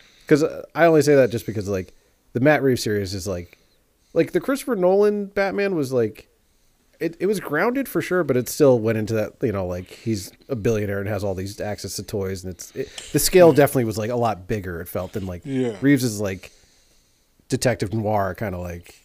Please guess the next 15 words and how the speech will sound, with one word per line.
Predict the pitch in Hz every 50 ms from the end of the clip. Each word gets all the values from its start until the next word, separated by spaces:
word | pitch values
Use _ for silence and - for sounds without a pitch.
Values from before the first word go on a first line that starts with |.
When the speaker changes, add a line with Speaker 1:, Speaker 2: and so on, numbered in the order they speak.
| _ - _ -
Speaker 1:
in | - 113
that | 113 113 131 135
Speaker 2:
Yeah. | 120 98 - - - - - 110
Speaker 1:
line | 92 85 78 65
of | -
focus, | - 87 80 135 123
Speaker 2:
And | - -
Speaker 1:
so | - 104 90 87 - _ - _ _ _ _ - - - - _ _ _ _ _ -
Speaker 2:
Yeah, | 175 185 208 202
Speaker 1:
I, | 156
Speaker 2:
that's, | 156 143 180
I | 170
Speaker 1:
I |
Speaker 2:
mean, | 160 170 175 165 147 294 277
Speaker 1:
think | - - -